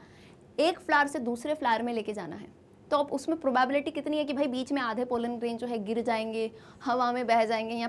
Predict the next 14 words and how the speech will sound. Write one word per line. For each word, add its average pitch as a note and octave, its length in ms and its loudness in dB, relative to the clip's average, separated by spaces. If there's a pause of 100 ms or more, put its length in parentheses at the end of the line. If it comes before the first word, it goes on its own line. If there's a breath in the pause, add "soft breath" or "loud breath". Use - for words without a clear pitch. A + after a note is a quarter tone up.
पहुंच B3 320 -2
नहीं B3 120 -4
पाएंगे A#3 380 -2
वहाँ A3 180 0
तक, - 140 -8 (960 loud breath)
तो C#4+ 60 -4
प्रोबेबिलिटी C4 520 6
ज़्यादा C4 260 8
है D#4+ 100 6
ना F4+ 60 6
कि F#4 100 0
नहीं C#4+ 380 4
हो D4+ 140 4
पाएगा, G#3 320 2